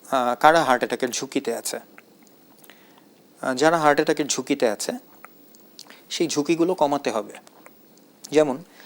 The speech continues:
কারো যদি ওজন বেশি থাকে, সে কিন্তু চাইলেই এই ঝুঁকিটা কমিয়ে আনতে পারে।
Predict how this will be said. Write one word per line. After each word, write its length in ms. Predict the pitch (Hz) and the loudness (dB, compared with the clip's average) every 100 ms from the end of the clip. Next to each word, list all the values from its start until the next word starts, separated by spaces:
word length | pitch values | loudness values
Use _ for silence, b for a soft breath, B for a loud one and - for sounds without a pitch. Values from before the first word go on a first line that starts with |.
| B - | B 0
কারো 180 | 143 | 2
যদি 180 | 151 156 | 2 4
ওজন 300 | 143 147 175 | 4 4 0
বেশি 200 | 127 - | 0 -2
থাকে, 300 | - 104 - - b b b - | -4 -8 -8 -12 b b b -6
সে 160 | - | -2
কিন্তু 200 | 165 175 | -2 -4
চাইলেই 500 | 180 156 151 170 254 247 | -2 0 0 -2 -4 0
এই 140 | 147 | 0
ঝুঁকিটা 320 | 139 139 156 | 0 -4 -4
কমিয়ে 280 | 147 208 202 | -4 -4 -4
আনতে 200 | 156 - | -4 -8
পারে। 240 | - 208 | -12 -12